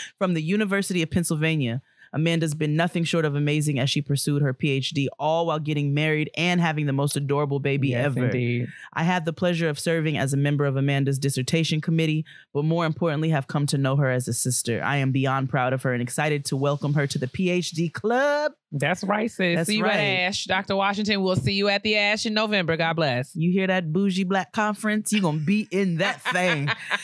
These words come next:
Speaker 1: Secondly,
Speaker 2: We're not bougie.
Speaker 1: <laughs> I know. If you're, if they're all like you, then I know it's a fun, good, smart time.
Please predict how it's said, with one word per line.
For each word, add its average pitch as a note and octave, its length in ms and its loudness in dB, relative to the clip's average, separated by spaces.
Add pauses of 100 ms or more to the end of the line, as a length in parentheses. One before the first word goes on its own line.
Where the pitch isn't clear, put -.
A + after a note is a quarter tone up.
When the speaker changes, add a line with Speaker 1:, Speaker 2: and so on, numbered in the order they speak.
(140)
Speaker 1:
Secondly, C#4 760 0
Speaker 2:
We're - 100 -2
not A#3+ 260 0
bougie. F#3 560 -2
Speaker 1:
<laughs> A#3+ 40 2
I F#3 240 0
know. F3+ 180 0 (500)
If E3 160 -2
you're, G3 160 2
if F#3 180 0
they're G3+ 140 0
all G3+ 180 0
like F#3+ 240 0
you, E3+ 120 2
then D3 160 2
I C#3+ 80 0
know D3+ 200 0
it's D3+ 140 -2
a C#3 60 0
fun, D#3 280 0
good, D3+ 200 0
smart C#3+ 320 0
time. A2 300 -4